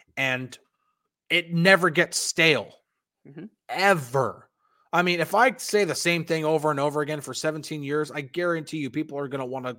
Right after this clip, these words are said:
Speaker 1: shoot me. Like, it gets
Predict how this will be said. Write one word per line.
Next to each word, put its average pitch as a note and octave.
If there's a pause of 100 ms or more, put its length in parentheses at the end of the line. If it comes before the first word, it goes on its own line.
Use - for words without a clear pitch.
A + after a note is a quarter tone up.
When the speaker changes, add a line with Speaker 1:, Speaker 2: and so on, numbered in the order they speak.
(600)
Speaker 1:
shoot F3+
me. G2 (1080)
Like, D3
it F3
gets E3